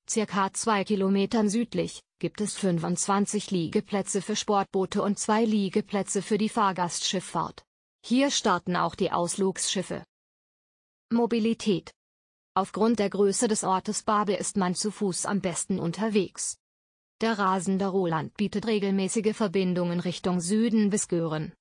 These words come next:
im Westen über Sellin und Binz bis Putbus. Die Busse der V V R, Verkehrsgesellschaft Vorpommern-Rügen M B H, ermöglichen durch ein dichtes Streckennetz einen komfortablen Busverkehr über die gesamte Insel.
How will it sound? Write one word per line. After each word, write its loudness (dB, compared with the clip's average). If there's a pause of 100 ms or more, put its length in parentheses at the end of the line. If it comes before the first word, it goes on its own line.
(120)
im 6
Westen 2
über 0
Sellin 0
und 0
Binz 2
bis 0
Putbus. -2 (640)
Die 2
Busse 2
der 0
V -2
V -2
R, -2 (200)
Verkehrsgesellschaft -2
Vorpommern-Rügen 0
M 0
B 2
H, 4 (180)
ermöglichen 2
durch 0
ein 0
dichtes 0
Streckennetz -4
einen 0
komfortablen -2
Busverkehr 0
über 0
die 0
gesamte -2
Insel. -4